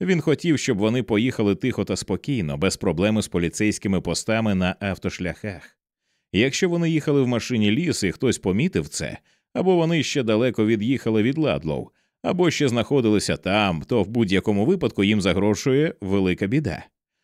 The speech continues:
Смертельна небезпека. Убивча іронія ситуації полягала в тому, що Тед мав сподіватися на злочинну спритність та мистецтво Старка вчасно забратися з місця скоєння чергового вбивства.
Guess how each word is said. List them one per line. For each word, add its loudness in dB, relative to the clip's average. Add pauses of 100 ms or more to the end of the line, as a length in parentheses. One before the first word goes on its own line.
(120)
Смертельна 2
небезпека. -2 (540)
Убивча 2
іронія 2
ситуації 0
полягала 0
в -8
тому, -2 (300)
що 0
Тед 2
мав 2
сподіватися 0
на 2
злочинну 0
спритність -2
та 0
мистецтво -2
Старка -4 (320)
вчасно 0
забратися 2
з -2
місця 0
скоєння 2
чергового 2
вбивства. -4